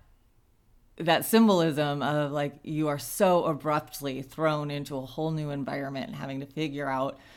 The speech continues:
what's going on. It is, I don't think that that would have worked quite the same way without that element of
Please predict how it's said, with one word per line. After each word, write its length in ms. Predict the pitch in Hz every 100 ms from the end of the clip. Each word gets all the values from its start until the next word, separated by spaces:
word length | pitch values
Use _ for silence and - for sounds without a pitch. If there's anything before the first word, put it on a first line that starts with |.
| - -
what's 260 | 151 160
going 300 | - 147 143
on. 480 | 139 135 135 131 127 123 _ _ _
It 240 | 170 170 -
is, 560 | 151 143 135 120 - _ _ _ _ _ -
I 120 | 165
don't 220 | 170 190
think 180 | 190 190
that 360 | 170 156 - _ _ _ _ _ _ _ _ _ -
that 300 | 147 147 156
would 120 | 156
have 160 | 143
worked 280 | 131 151 -
quite 200 | - 139
the 60 | 127
same 240 | 139 139
way 140 | 135 131
without 440 | 131 - 151 -
that 160 | 131 -
element 440 | 135 127 123 -
of 460 | 135 131 127 135